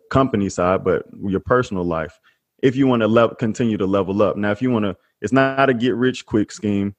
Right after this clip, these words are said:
It's not a game like that. It's a real business. Like, you gotta have your finances in place, your policies in place.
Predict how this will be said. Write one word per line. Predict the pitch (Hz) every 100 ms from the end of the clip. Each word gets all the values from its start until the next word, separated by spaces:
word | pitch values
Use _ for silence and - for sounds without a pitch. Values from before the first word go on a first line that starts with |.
| _ _
It's | - 98
not | 98
a | 98
game | 95 98
like | 90 87
that. | 98 98
It's | -
a |
real | 90 98 104 101 90 _ _ _ _ _ _ _ -
business. | 98 117 87 78
Like, | - 90
you |
gotta | 101 95
have | 92
your | 82
finances | - 101 98 95 95
in |
place, | 95 101 98
your | 117
policies | 101 101 98 98 90
in | 95
place. | - 92 90